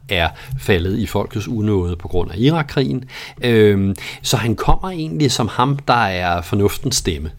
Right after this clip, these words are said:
Nu har den flagrende Blair været der et stykke tid. Nu kan vi få den fornuftige,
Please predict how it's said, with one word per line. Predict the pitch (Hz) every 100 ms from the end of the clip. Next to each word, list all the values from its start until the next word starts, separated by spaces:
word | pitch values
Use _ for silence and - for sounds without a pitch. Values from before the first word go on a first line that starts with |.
| -
Nu | 117 117
har | 120
den | 104
flagrende | - 82 90 104
Blair | 98 82 85
været | 87 80 80
der |
et | 78
stykke | - 85
tid. | - 165 139
Nu | 127
kan | 131
vi | 117
få | - 98
den | 90 107
fornuftige, | 101 85 80 107 92 87